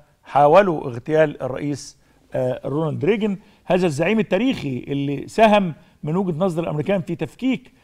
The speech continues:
الاتحاد السوفيتي، آه، وفقًا ل، آه، آه، البروسترايكا وما جرى مع جورباتشوف. يعني، آه،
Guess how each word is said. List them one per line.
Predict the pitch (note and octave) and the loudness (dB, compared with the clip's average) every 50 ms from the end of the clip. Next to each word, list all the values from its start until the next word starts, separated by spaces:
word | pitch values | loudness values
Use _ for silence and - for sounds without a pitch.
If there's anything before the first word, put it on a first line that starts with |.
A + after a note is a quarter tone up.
| _ _ - | _ _ -10
الاتحاد | D3 C#3 C#3 - - C3+ C#3 F3+ F3 | -8 -8 -6 -6 -8 -2 0 0 0
السوفيتي، | D#3 B2+ - C3 D3 F3 E3 - E3+ D#3+ D#3 - _ _ _ _ _ _ - - | 0 -6 -8 -6 -4 -4 -4 -2 -2 -4 -4 -4 _ _ _ _ _ _ -8 -4
آه، | C3 C3+ - | -2 -2 0
وفقًا | - D#3+ G3+ - - - D3 C3+ | 4 4 4 4 2 -4 -6 -4
ل، | C3 C3+ D#3 E3 D#3+ E3 - - | -2 0 0 0 0 0 -2 -4
آه، | - - - - - A#1+ - - G#3+ - _ _ _ _ _ _ _ _ _ - | -6 -4 -4 -4 -4 -4 -6 -6 -10 -14 _ _ _ _ _ _ _ _ _ -8
آه، | C#3 C3 - - | -8 -6 -6 -4
البروسترايكا | C#3+ C3+ B2+ B2 C3 B2+ - _ - D#3 E3+ F3+ E3+ - - D3+ D3 D3 - _ _ _ _ _ _ - - | -6 -6 -4 -4 -6 -8 -10 _ 4 4 6 6 6 2 0 0 0 0 -4 _ _ _ _ _ _ -16 -6
وما | C3 C#3 D#3 D#3+ E3 D#3 D#3 - - _ - B2 B2 - - C#3 C#3+ C#3 | -4 -2 0 0 0 0 0 -2 -6 _ -8 -6 -6 -6 -2 0 0 0
جرى | C3+ C3 D#3 E3+ E3 D#3 C#3+ C#3+ | 2 4 4 4 4 4 2 2
مع | D3 D3+ C3+ C3+ B2 - - _ | 2 2 2 2 -2 -4 -8 _
جورباتشوف. | C#3 B2+ D3 D3 B2+ A#2+ B2 - - - E3+ D#3+ - - - - _ - _ _ _ - - - _ _ _ _ - | -2 0 0 0 2 0 -2 -2 2 2 4 4 2 0 -8 -20 _ -20 _ _ _ -20 -20 -20 _ _ _ _ 2
يعني، | D3+ D3+ C#3+ C#3 C3 B2+ B2+ B2 A#2+ - - - - | 4 4 4 4 2 -2 -4 -4 -4 -6 -8 -8 -8
آه، | D3 B2+ B2 B2 A#2+ A#2+ A#2+ A#2+ A#2+ A#2+ | -6 -6 -4 -6 -6 -6 -6 -8 -8 -10